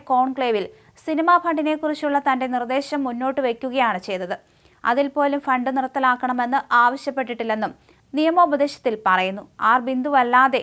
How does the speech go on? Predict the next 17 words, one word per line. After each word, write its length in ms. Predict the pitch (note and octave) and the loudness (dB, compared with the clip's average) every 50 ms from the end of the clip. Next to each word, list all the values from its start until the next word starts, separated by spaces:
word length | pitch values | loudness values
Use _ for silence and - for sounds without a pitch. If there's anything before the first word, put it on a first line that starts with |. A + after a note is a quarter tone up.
| - A3 | -2 -10
മുഖ്യമന്ത്രി 500 | A3 - _ - B3+ B3 B3+ C4 C4 C4+ C4+ B3+ | -14 -12 _ -8 -4 -2 -2 -2 -2 0 0 2
അടക്കം 300 | B3 B3 B3 - C4+ B3+ B3 | 0 0 -2 -2 -4 -4 -4
മറ്റ് 220 | A#3+ A#3 - C#4 B3+ B3 | -4 -4 -6 -4 -4 -4
മന്ത്രിമാരാരും 760 | A#3+ A#3 A#3+ A#3+ B3 A#3+ A#3+ A#3+ A#3 A3+ A3+ A#3+ A#3+ - - _ _ _ _ - - | -4 -4 -6 -6 -2 -2 0 2 4 4 4 2 0 -4 -6 _ _ _ _ 2 2
അടൂരിനെ 420 | B3 C4 D4 D4+ D#4 C4+ C#4+ D4+ D4 C#4 | 4 4 4 0 0 0 0 0 0 0
വിമർശിക്കാൻ 500 | B3+ B3 B3 B3+ - B3+ A#3 B3 A#3+ C4 C#4 C4+ - | -2 -2 -4 -4 -8 -8 -4 -2 -2 -2 -2 -2 0
തയ്യാറായിട്ടില്ല. 640 | A#3 A3 A3 A3 A3+ B3 A#3 G3+ F#3 F#3 F3+ E3+ F3+ - - _ _ _ _ - - | 0 2 2 4 4 4 4 2 2 -2 -6 -10 -10 -10 -12 _ _ _ _ -4 -4
അതിനാൽ 300 | A3 G#3+ A#3 B3 B3 B3+ - A#3+ B3+ | -2 -2 0 0 0 0 0 -4 -6
എത്രയും 320 | C4 - - D#4+ E4 E4 D4+ C#4+ | -4 -2 0 0 0 0 0 0
വേഗം 220 | C4 C4 C4 C4 B3 B3 | 0 0 -2 -2 -2 -2
വിവാദം 360 | A#3 A#3+ A#3 A#3+ A#3 A#3+ A3+ - - A3+ | 0 2 2 2 0 -2 -8 -4 -2 -2
അവസാനിപ്പിക്കാൻ 720 | A3+ A#3 A#3+ - C4 B3 B3 B3 A#3+ C4 A#3+ - B3 A#3+ A#3+ - - _ _ _ _ _ _ _ - - B3 C4+ | -2 -2 -2 -2 -2 -2 -2 -2 -6 -8 -6 -4 -4 -4 -4 -4 -8 _ _ _ _ _ _ _ 0 4 6 6
ആഗ്രഹിച്ച 480 | C#4 C4+ C#4+ D4 D4+ C4 D4 C#4+ - E4 F4 E4+ - C4 | 6 6 2 -2 -2 -2 -6 -4 -2 -2 -2 -2 -2 -4
നിയമോപദേശമാണ് 1080 | C4 C4 C4 C4 C4 C4 B3 A#3 A#3+ A3+ B3 B3+ C4 - D4+ C#4 C4 B3+ B3+ B3+ C#4 - B3 | -2 -2 -2 0 0 -2 0 -2 -2 -2 -2 -2 -2 -2 -2 0 4 4 4 4 2 0 -2
ഇപ്പോൾ 220 | A3+ - B3+ A#3+ A#3+ A#3 A3 | -6 -4 -2 -2 -2 -2 -4
ലഭിച്ചത്. 420 | G#3 G3 A3 A3 - B3 A3 C#4 D#4 D#4+ - _ _ _ - A#3 | -4 -4 -6 -6 -6 -4 -2 -2 -4 -4 -8 _ _ _ -2 0
അതിനിടയിലാണ് 680 | A#3 B3+ A#3+ B3 A#3 B3 C4 C#4 C#4 C4+ C4 B3+ B3 | 0 0 -2 -2 -2 -2 0 2 2 4 4 4 4